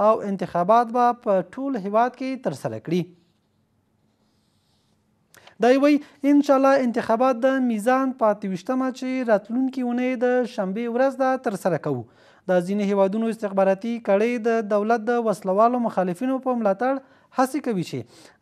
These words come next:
دغه بهیر ګډوډ کړي. خو زموږ امنیتي ارګانونه به لکه څنګه چې د نوملیکنې په بهیر کې وښوده، اجازه ورنه کړي او خلک به مو د امن په فضا کې د خپلې خوښې کاندیدانو ته رای ورکړي.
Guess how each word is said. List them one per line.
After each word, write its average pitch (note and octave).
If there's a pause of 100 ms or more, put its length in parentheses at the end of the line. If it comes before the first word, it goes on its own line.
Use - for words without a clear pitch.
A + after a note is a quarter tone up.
(120)
دغه F#3+
بهیر A#3
ګډوډ F#3 (100)
کړي. D#3+ (640)
خو C#4+ (160)
زموږ C#4
امنیتي A#3+
ارګانونه A#3
به C4
لکه A3+
څنګه C4+ (140)
چې B3+ (800)
د A#3 (120)
نوملیکنې A3+
په B3
بهیر G#3+
کې B3+ (440)
وښوده، B3 (200)
اجازه G3
ورنه B3+
کړي C#3+ (480)
او F#3
خلک A#3
به B3
مو B3+
د A3
امن B3+
په B3
فضا A3
کې C4
د G#3+
خپلې G3
خوښې C4+
کاندیدانو A3
ته -
رای B2+
ورکړي. E3